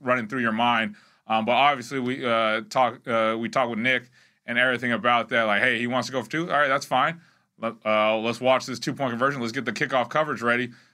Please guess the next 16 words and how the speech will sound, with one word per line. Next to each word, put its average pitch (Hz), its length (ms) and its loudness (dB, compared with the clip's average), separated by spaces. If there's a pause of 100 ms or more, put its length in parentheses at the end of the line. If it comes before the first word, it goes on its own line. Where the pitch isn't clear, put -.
to - 80 -10
make 123 180 2
another 127 280 0
long 131 260 2
field 139 320 -2
for 123 100 0
our 117 100 4
defense." 113 440 -2
So 120 100 -4
there 143 200 4
is, 135 100 -2
like, 120 180 2
a, 117 160 0
a 120 80 -2
checklist 123 420 0
that, 107 200 0